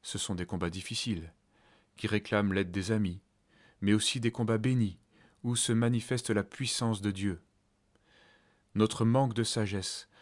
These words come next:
imprègne trop souvent les combats de nos vies. Nous focalisons sur l'aspect concret en oubliant que la victoire appartient au Seigneur. À l'inverse, passifs,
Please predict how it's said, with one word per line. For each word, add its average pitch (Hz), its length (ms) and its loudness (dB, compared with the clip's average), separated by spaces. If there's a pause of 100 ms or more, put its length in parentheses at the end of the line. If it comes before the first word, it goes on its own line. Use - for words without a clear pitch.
(160)
imprègne 113 420 2
trop - 220 -2
souvent 101 380 -2
les 92 80 0
combats 90 380 -2
de 87 100 -4
nos 82 160 -2
vies. 80 320 -12 (800)
Nous 101 100 -2
focalisons 131 580 0
sur 110 200 0
l'aspect 117 460 2
concret 110 540 0 (280)
en 113 140 4
oubliant 143 380 2
que - 140 -2
la 127 120 2
victoire 135 480 0
appartient - 420 0 (140)
au 131 100 -2
Seigneur. 120 600 0 (760)
À 92 80 2
l'inverse, 101 640 0 (300)
passifs, - 680 -4